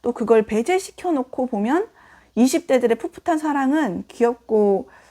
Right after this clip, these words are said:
또 굉장히 설렙니다. <laughs> 어, 이십 대 때의 사랑이 가장 치열하지 않을까요? 네, <laughs> 저는 그렇게 생각을 하는데.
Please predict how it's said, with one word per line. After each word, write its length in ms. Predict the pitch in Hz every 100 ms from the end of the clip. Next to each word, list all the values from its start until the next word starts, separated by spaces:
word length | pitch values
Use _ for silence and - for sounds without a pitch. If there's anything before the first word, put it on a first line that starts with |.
| _
또 100 | -
굉장히 420 | 214 202 226 220 208
설렙니다. 720 | 285 285 277 196 - 214 -
<laughs> 1500 | - - - - _ _ _ _ _ - - - - - -
어, 280 | - 185 175
이십 320 | 196 285 330
대 280 | 285 262 -
때의 400 | 262 254 247 247
사랑이 800 | 262 349 339 302 233 233 196 - - - - _ _ _ _ _
가장 300 | 240 359 415
치열하지 480 | - 508 508 453 403
않을까요? 680 | 214 226 190 185 208 269 302
네, 240 | 226 190 185 - 247 -
<laughs> 240 | _ _
저는 240 | - 202
그렇게 260 | 202 185 220
생각을 360 | 240 226 220 214
하는데. 400 | 190 214 220